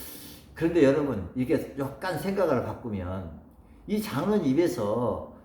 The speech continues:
정말로 적절치 않는 그런 멘트가 나왔다면 어떻게 되겠어요? 무의식 상태에서. 아, 이렇게, 어, "미쓰리, 미쓰리, 미쓰리." <laughs> 막 이런다든가 말이야.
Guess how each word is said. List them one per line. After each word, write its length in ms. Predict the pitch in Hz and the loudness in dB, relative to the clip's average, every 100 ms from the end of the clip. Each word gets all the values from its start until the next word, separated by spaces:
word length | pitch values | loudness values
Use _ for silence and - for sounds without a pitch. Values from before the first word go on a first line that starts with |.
| - | -12
정말로 520 | 190 220 240 214 - | -4 2 4 6 4
적절치 500 | 143 147 240 220 175 | 0 0 4 4 2
않는 460 | 101 120 143 104 - - - - | 0 0 0 -2 -6 -14 -20 -10
그런 420 | - 139 156 110 117 | 2 4 4 2 0
멘트가 400 | 127 139 160 110 | 0 2 0 0
나왔다면 680 | 101 110 110 104 98 92 - - - - - | 0 0 -2 -2 -4 -6 -10 -18 -20 -20 -16
어떻게 300 | 95 - 117 | -12 -10 -8
되겠어요? 520 | 92 85 80 85 80 76 - - 120 | -8 -8 -10 -10 -12 -14 -20 -14 -2
무의식 280 | 131 127 | -2 -2
상태에서. 460 | - 85 92 85 - - _ - _ _ _ _ - - _ _ - - - - - _ _ - - | -8 -10 -12 -14 -16 -20 _ -20 _ _ _ _ -20 -20 _ _ -20 -20 -20 -20 -20 _ _ -20 -20
아, 220 | 92 82 101 | -18 -16 -6
이렇게, 360 | 113 107 - - - - - _ _ | -4 -4 -6 -14 -20 -20 -20 _ _
어, 520 | - 87 85 78 76 - _ _ _ | -14 -12 -12 -14 -18 -20 _ _ _
"미쓰리, 640 | - 104 - 127 107 98 95 | -8 -8 -4 -4 -2 -4 -4
미쓰리, 500 | 95 - 110 98 87 | -6 -6 -6 -6 -6
미쓰리." 380 | 95 - 120 - - | -8 -8 -10 -12 -12
<laughs> 80 | |
막 180 | 85 - | -12 -8
이런다든가 640 | 117 - 113 107 131 113 117 | -6 -4 -4 -4 -6 -10 -6
말이야. 340 | 104 101 | -4 -2